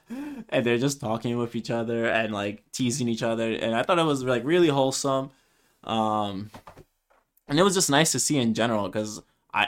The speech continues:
in New York, you would never see something like that. I, I think in general, in the U S, you would never see something like a group of kids that are seven or eight years old taking the train together alone with no guardian, just 'cause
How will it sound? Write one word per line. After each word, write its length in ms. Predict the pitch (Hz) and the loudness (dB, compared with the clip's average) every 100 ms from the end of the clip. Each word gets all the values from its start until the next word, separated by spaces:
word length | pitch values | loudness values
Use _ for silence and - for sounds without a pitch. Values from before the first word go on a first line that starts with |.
| - | 0
in 160 | 131 | 2
New 100 | 127 | 4
York, 360 | 185 131 135 131 | 4 4 2 2
you 80 | 131 | 0
would 120 | 120 | 2
never 220 | 113 110 | 2 0
see 160 | 107 107 | -4 -8
something 320 | - 104 107 | -8 -8 -8
like 220 | 101 104 | -8 -6
that. 180 | 98 95 | -6 -2
I, 140 | 101 110 | 0 2
I 60 | 123 | 0
think 180 | 165 120 | 0 0
in 100 | 107 | 0
general, 460 | 107 107 90 - - | 0 -2 -6 -10 -10
in 80 | 107 | -6
the 80 | 104 | -4
U 160 | 107 | -2
S, 220 | 101 - 113 | -4 -4 -4
you 100 | 113 | -4
would 140 | 107 | -2
never 420 | 104 104 107 107 | -2 -2 -2 -4
see 480 | 107 - 104 98 98 _ _ _ _ | -4 -4 -4 -4 -8 _ _ _ _
something 400 | - 120 110 113 | -8 -4 -2 -2
like 320 | 110 98 95 - | 0 -2 -4 -8
a 60 | |
group 240 | 104 110 110 | -6 -6 -6
of 80 | - | -6
kids 440 | 107 101 - - _ _ | -4 -6 -10 -14 _ _
that 160 | 113 101 | -4 -4
are 40 | |
seven 540 | 101 - 107 107 107 101 | -2 0 0 0 -2 -4
or 220 | 101 98 | -6 -4
eight 180 | - 104 | -4 -2
years 180 | 107 107 | -2 -2
old 140 | 104 | -2
taking 280 | 113 110 110 | -2 -4 -4
the 80 | 101 | -6
train 280 | - 104 101 | -6 -6 -6
together 460 | 101 104 104 101 - | -4 -2 0 0 2
alone 680 | 110 107 113 110 95 92 - _ | 2 2 2 2 0 -8 -16 _
with 220 | 104 - | -12 -6
no 460 | 107 113 113 110 107 113 | 0 2 2 0 -2 0
guardian, 640 | 113 104 104 98 87 - _ _ _ _ _ - | 2 2 2 -4 -8 -12 _ _ _ _ _ -6
just 260 | 117 - | -4 -2
'cause 640 | - 117 104 101 92 - | 0 0 0 -4 -12 -16